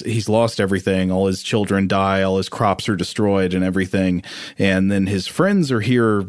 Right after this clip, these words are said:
condemning him. That, you know, the scorn here seems to be coming from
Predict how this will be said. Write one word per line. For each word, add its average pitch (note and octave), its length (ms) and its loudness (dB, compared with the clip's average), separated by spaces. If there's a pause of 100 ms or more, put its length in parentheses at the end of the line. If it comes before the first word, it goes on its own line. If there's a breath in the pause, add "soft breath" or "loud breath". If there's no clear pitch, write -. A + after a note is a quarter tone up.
condemning A#2+ 560 2
him. E2+ 220 -2 (100)
That, F#2+ 320 0
you G#2 80 2
know, F#2+ 140 2
the F2+ 100 -4
scorn C#3 520 0
here A#2 180 0
seems G#2+ 320 0
to - 60 -12
be G#2 100 0
coming G#2 340 0
from F#2 360 0